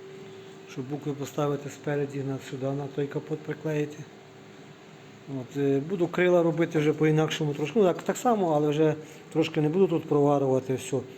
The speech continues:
а буду вальцювати там, коротше, вже буде трошки по-інакшому. Людина робить, вчиться, переробляє. За перший раз то зробити неможливо.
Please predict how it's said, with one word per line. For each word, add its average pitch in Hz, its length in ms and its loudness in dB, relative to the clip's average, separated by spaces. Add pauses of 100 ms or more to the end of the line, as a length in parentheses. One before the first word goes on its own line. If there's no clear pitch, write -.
(220)
а 131 40 -6 (140)
буду 139 220 2
вальцювати 160 580 2
там, 143 240 -2 (100)
коротше, 151 340 -2
вже 139 180 2
буде 147 200 0
трошки - 320 -8
по-інакшому. 127 540 -2 (540)
Людина 170 420 4
робить, 190 300 4 (160)
вчиться, 180 380 -2
переробляє. 160 600 0 (600)
За 139 60 -6
перший 165 400 -2
раз 165 160 2 (140)
то 147 100 -4
зробити 143 460 -2
неможливо. 135 760 -2